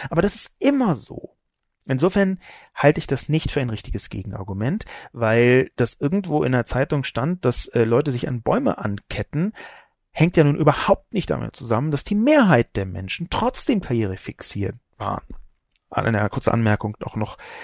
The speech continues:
zu der albernen Kommentar von, äh, Frau Klose, Chefredakteur von Springers Welt. Das ist halb präzise. Es geht hier um die Welt am,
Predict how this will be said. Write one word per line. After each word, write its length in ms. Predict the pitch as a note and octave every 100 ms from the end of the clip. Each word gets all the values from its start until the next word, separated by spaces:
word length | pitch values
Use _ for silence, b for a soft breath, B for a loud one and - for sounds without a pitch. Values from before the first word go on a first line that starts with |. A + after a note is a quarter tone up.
| B -
zu 140 | - A#2
der 420 | A2 G2+ G2+ A#2
albernen 320 | A2+ G#2+ G#2+
Kommentar 480 | - G#2+ G#2 - G2+
von, 300 | G#2+ G#2 -
äh, 160 | G#2
Frau 340 | - - G#2 -
Klose, 920 | - C3+ C3 D#3 F3+ E3 D#3+ D#3+ D#3+ D#3
Chefredakteur 600 | C3+ - A#2 A#2+ G#2+ A2+
von 160 | - G#2
Springers 500 | - G#2 G#2 F#2+ -
Welt. 280 | A2 E3 - B B -
Das 160 | B2 A#3+
ist 340 | D3 - - - _ -
halb 440 | - B2+ - -
präzise. 460 | - - - G#2+ G3
Es 100 | -
geht 160 | -
hier 160 | - C3+
um 80 | A2+
die 120 | G#2
Welt 240 | G2+ G#2+
am, 220 | A2+ G2